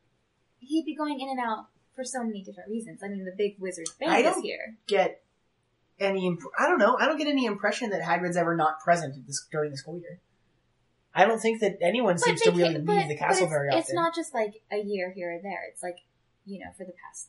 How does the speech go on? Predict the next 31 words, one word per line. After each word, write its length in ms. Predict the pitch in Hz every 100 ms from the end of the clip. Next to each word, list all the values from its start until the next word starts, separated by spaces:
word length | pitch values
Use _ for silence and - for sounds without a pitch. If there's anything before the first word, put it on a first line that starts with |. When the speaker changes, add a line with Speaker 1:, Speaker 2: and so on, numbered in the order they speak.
| _
Speaker 1:
thirty 200 | 214 -
years 400 | - - - - -
or 40 |
Speaker 2:
Yeah. 120 | 185
Speaker 1:
however 220 | 185 175 165
long. 220 | - 202
You 140 | 226 220
know 60 |
Speaker 2:
Sure. 140 | 214 214
Speaker 1:
what 80 | 185
I 20 |
mean? 100 | 180
Like, 120 | 175 220
however 260 | 196 202
old 180 | 190 175
Hagrid 480 | 247 302 202 170 170
is. 160 | - - _ _ _ -
Speaker 2:
Oh, 180 | 233 214
Speaker 1:
Forty, 80 | 196
Speaker 2:
Hagrid's, 400 | 262 359 349 220
like, 120 | 185
Speaker 1:
fifty? 160 | 381 415 427 - -
Speaker 2:
he's 460 | - 220 381 403 -
sixty-two, 840 | - - 277 - 247 220 - 220 208
I 60 |
Speaker 1:
He's 80 | 294
Speaker 2:
think, 140 | 285 302
at 40 |
this 100 | 453
Speaker 1:
sixty-two. 320 | 330 311 339
Speaker 2:
point. 120 | -